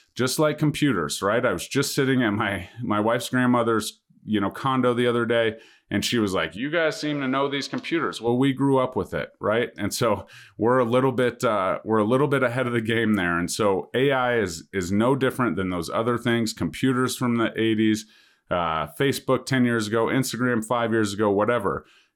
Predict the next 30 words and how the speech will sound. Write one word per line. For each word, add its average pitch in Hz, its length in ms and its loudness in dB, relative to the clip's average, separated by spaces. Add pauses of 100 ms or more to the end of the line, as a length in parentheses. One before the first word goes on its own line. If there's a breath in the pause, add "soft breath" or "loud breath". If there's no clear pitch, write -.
(140)
Get 120 260 2
on 139 220 2
A 135 180 2
I, 113 300 0
start 110 380 -2
to 135 120 0
utilize 120 480 2
it, - 140 -2
start 117 300 -2
to 135 100 0
see 127 340 0
what 113 480 0
you 110 260 2
can 110 320 0
make 101 240 0
of 135 140 0
it, 165 260 0 (240 soft breath)
because 117 420 -2
those 143 320 2
that 120 100 2
use 117 280 0
it 117 120 0
as 95 160 -2
a 85 80 -2
tool 147 720 0
will - 240 -4
absolutely 120 720 -2
crush - 460 -4
their 107 140 -2
business. 80 540 -4